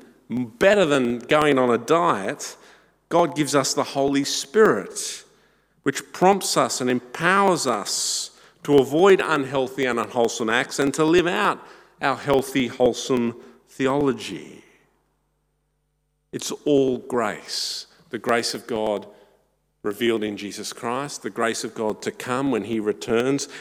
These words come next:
and the grace of God here and now by his Spirit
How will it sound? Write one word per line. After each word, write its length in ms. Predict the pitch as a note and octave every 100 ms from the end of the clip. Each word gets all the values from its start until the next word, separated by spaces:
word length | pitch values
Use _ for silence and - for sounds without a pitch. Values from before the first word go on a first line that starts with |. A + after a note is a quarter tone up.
| -
and 160 | A#2
the 60 | A2+
grace 340 | C3 B2+ B2+
of 120 | C3 -
God 260 | A#2 A2+
here 300 | - C#3+ C3
and 80 | A#2
now 220 | A2+ A2+
by 280 | A2 A#2+ A#2+
his 200 | A2 A#2+
Spirit 420 | - - G#2 G#2+